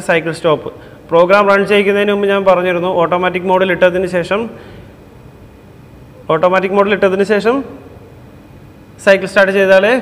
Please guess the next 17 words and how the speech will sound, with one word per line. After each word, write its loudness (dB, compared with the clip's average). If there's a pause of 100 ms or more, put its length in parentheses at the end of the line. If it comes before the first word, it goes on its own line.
(120)
program 0
run 0
ചെയ്യുള്ളൂ. 0 (200)
അത് -2
cycle 0
start 2
ചെയ്യാനും -2
സ്റ്റോപ്പ് 0
ചെയ്യാനുള്ള -2
സ്വിച്ചാണ്. -4 (520)
ഇത്രയും 0
മോഡുകളാണ് 4
ശരിക്കും -2
നമുക്ക് -2
ഇമ്പോർട്ടൻ്റ് 0
ആയിട്ട് 2
അറിഞ്ഞിരിക്കേണ്ടത്. -4